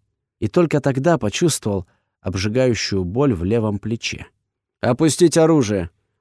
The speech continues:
отдал приказ Джексон, и я, расслышав кашель в всхлипах моей девочки,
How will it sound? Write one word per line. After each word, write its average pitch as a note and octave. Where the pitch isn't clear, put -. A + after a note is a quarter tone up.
отдал A#2
приказ G#2+
Джексон, G2+
и G#2
я, D3
расслышав B2
кашель B2+
в -
всхлипах A#2+
моей G#2
девочки, G#2+